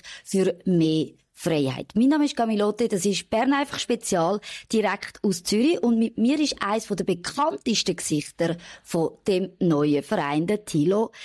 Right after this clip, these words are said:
Sarrazin. Mit seinem Buch zweitausendelf erschienen ist, Deutschland schafft sich ab, ist es zum Bruch gekommen und er sagt von sich selber, er ist für die linksliberalen Kreise schon fast ein bisschen zum roten Tuch geworden.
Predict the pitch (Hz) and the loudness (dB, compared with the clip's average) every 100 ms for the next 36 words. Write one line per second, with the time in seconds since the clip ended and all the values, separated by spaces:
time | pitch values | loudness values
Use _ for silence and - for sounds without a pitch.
0 | - - - 160 156 156 - 147 147 214 | -16 -6 -2 0 0 -2 -2 2 2 2
1 | 247 302 277 285 294 - 254 254 262 - | 0 0 2 0 -2 -2 -2 -2 -4 -4
2 | - 214 226 226 226 208 262 254 233 262 | -4 -4 0 0 0 -2 -2 -2 -2 2
3 | 240 240 - - 208 208 - 233 208 - | 2 2 0 -2 -2 0 -2 -2 -2 -2
4 | 180 175 - 196 - 151 151 - - - | -2 -2 -4 -4 -2 -4 -4 -8 -16 -18
5 | - - 285 330 - 277 247 220 - - | -8 -2 0 0 0 2 2 0 -2 -4
6 | 220 - 233 185 208 220 208 208 - 185 | -2 0 0 2 0 0 -2 -2 -4 -4
7 | 196 - 180 175 185 214 202 - - - | -2 -2 0 0 0 -2 -2 -12 -16 -4
8 | 240 247 233 233 - - 220 208 190 226 | 0 2 2 0 -4 -2 0 2 2 2
9 | 269 277 254 208 185 170 170 175 175 160 | 2 0 0 0 0 2 0 0 -2 -2
10 | 151 170 - - - 269 254 269 285 - | -2 -4 -6 -18 -6 -4 -2 -2 -4 -2
11 | 196 196 185 214 220 226 160 156 - 233 | 0 0 -2 0 2 2 2 -2 0 -2
12 | 214 _ - 143 - 147 117 90 _ _ | -2 _ -4 -4 -4 -4 -4 -6 _ _
13 | 170 135 | -6 -6